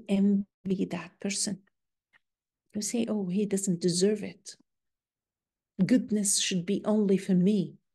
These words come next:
Good things should happen only for me." So he would practice envy. He would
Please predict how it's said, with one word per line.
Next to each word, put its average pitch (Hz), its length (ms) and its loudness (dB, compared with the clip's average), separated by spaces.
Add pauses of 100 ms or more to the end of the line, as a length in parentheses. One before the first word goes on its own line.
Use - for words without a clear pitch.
(200)
Good 233 220 2
things 233 280 4
should 208 200 0
happen 202 480 -2
only 185 300 2
for 190 180 -4
me." 220 360 4 (1080)
So 269 180 4
he 311 180 4
would 339 280 2
practice 262 520 -4 (140)
envy. 226 720 0 (2250)
He 254 120 2
would 254 280 0